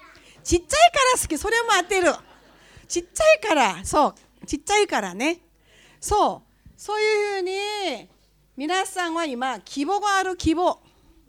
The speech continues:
ね、希望がある、ビジョンがある、ビジョンがある。ビジョンがある。だから、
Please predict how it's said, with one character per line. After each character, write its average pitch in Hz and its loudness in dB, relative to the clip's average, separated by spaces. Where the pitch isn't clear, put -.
ね、 294 -2
希 302 -4
望 349 2
が 320 2
あ 302 2
る、 262 2
ビ 277 2
ジ 320 -4
ョ 349 -4
ン 339 -6
が 320 -6
あ 302 -8
る、 294 -10
ビ 294 -8
ジ 339 -10
ョ 330 -4
ン 311 -10
が 269 -4
あ 226 -8
る。 247 -10
ビ 311 2
ジ 320 0
ョ 349 8
ン 320 4
が 269 6
あ 196 4
る。 190 -2
だ 302 6
か 254 0
ら、 247 8